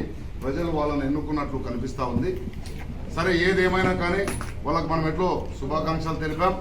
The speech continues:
ఆరు నెలలు చూస్తే వాళ్ళ పరిపాలన అర్థమవుతుంది. మరి ఏ రకంగా సాధ్యమవుతుందో, ఒకరికి, ఇంటికి ఒకరికి అమ్మఒడి ఇస్తే శ్రీలంక అవుతుంది, మరో శ్రీలంక అవుతుందని చెప్పిన వారు ఈరోజు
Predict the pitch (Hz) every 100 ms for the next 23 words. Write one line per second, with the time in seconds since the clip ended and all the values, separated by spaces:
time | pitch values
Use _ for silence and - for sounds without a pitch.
0 | - - - - - - - - 131 151
1 | 151 156 180 180 160 - - 156 - 180
2 | 165 151 147 147 147 156 156 147 160 156
3 | 156 156 156 185 - - - 156 170 156
4 | 160 185 175 180 180 165 165 160 170 165
5 | 165 165 180 185 - - - - - -
6 | - - 131 196 208 202 190 139 - 156
7 | 185 208 - 185 165 202 196 196 196 170
8 | 180 185 185 - 196 180 - - - -
9 | - 165 185 180 180 165 143 - - -
10 | 147 156 175 170 151 165 170 156 160 165
11 | - - 156 143 143 139 175 190 233 233
12 | - - - - - - 147 196 202